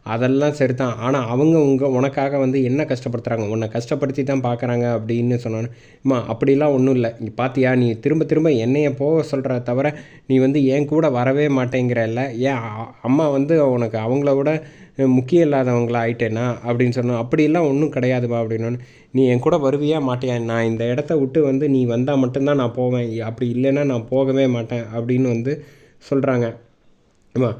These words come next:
நான் ஒரு முடிவு எடுத்திருக்கேன். அந்த முடிவு வந்து நிச்சயமா வந்து நல்ல முடிவா தான் இருக்கும். நான் வந்து பாரதியை கல்யாணம் பண்ணிக்க அவங்க சம்மதம் சொல்லாம நான் இந்த இடத்த விட்டு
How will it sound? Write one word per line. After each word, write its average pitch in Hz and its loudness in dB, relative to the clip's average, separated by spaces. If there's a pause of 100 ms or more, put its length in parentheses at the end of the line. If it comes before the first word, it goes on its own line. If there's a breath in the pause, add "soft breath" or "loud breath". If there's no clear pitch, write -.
(200)
நான் 123 0
ஒரு 120 4
முடிவு 135 2
எடுத்திருக்கேன். 120 -2
அந்த 120 -2
முடிவு 135 0
வந்து 120 2 (460)
நிச்சயமா 143 0
வந்து 131 0
நல்ல 123 0
முடிவா 123 2
தான் 123 0
இருக்கும். 113 -2
நான் 110 -2
வந்து 120 -2
பாரதியை 123 0
கல்யாணம் 123 -2
பண்ணிக்க 117 -4
அவங்க 110 -2
சம்மதம் 131 -4
சொல்லாம 123 -4
நான் 117 -2
இந்த 107 -4
இடத்த 123 -6
விட்டு 127 -6